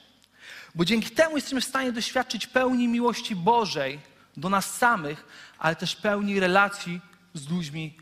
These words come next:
którzy są w tej Bożej rodzinie z nami. Dlatego pierwszy punkt, o którym chcę mówić, bo ta świadomość właśnie tego,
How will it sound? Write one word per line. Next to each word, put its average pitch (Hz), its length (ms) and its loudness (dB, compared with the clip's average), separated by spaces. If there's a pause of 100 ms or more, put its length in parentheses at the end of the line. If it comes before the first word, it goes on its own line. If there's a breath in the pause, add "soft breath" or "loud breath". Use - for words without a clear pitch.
(100)
którzy 147 240 -10
są 151 360 -6 (240)
w - 100 -20
tej 143 120 -2
Bożej 139 260 -8
rodzinie 131 320 -6
z 120 60 -10
nami. 120 280 -2 (920)
Dlatego 233 400 -2
pierwszy 269 440 -2
punkt, 135 460 -8 (840 soft breath)
o 156 80 -10
którym 202 220 -4
chcę 233 200 -6
mówić, 131 360 -8
bo 151 100 -10
ta 185 120 -6
świadomość 208 680 -4
właśnie 185 280 -6
tego, 139 440 -6